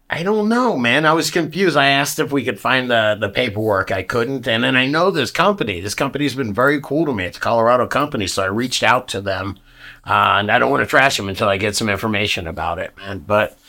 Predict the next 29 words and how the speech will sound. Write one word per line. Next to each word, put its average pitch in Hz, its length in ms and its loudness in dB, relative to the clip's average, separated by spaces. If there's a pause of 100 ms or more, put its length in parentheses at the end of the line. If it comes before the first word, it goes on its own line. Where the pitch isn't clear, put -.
(240)
yeah, 170 220 2
it - 60 2
was 110 160 -2
really 170 280 0
disturbing. 147 640 0
So 165 160 -2
it 175 40 -2
just 202 200 -4
got 202 200 0
me 117 160 -2
Googling 113 840 -2
or 101 120 0
asking 107 440 0
Chat 101 300 2
G 104 220 -2
P 107 200 -8
T, 107 320 -4
whatever 95 360 0
the 95 100 -4
kids 101 300 -2
are 98 80 -4
doing 98 320 -2
these 104 220 -6
days. 120 500 -4 (260)
But 139 220 2
what 151 180 2
is 156 200 -2
Delta 147 380 0
eight? 139 380 -4